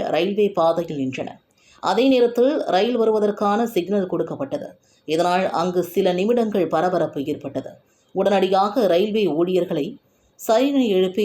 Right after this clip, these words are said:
ரயில்வே தடுப்பான இறக்கினார்கள். இதனைத் தொடர்ந்து ரயில்வே பாதையில் இருந்த வாகனம் அங்கிருந்து நகர்ந்தனர். இதன் பிறகு ரயில்வே கேட் போடப்பட்டு ரயில் கடந்து சென்றது.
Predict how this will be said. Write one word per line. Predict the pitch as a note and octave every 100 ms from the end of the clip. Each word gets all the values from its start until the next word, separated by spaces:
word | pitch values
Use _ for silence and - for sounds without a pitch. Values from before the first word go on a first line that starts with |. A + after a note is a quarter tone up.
| F#3
ரயில்வே | E3+ F#3 G3+ G3+ F#3 D3+
தடுப்பான | F3+ E3+ G#3 G3 F3
இறக்கினார்கள். | D#3 D#3 D3+ C#3 C3+ - - _ _ _ -
இதனைத் | F3 G3 G3+
தொடர்ந்து | A3+ A3+ C4+
ரயில்வே | G3 G#3 G#3+ G#3+
பாதையில் | G3+ F#3 G3 F#3+
இருந்த | F3+ F#3 A3+
வாகனம் | F3 E3+ F#3+ G3+ D#3+
அங்கிருந்து | D3+ F3 F#3 F#3+ F3+
நகர்ந்தனர். | C#3+ C#3 C3+ F#2+ - _ _ -
இதன் | F3 G#3
பிறகு | G#3+ A3+ A3+ C4
ரயில்வே | B3 F#3 A3 A3
கேட் | G3 G3+ G#3 - _ _ -
போடப்பட்டு | F#3+ F3+ F3+ E3 G3+
ரயில் | D#3+ E3+ G3
கடந்து | D#3+ D#3+ D#3+
சென்றது. | C3+ C3+ B2+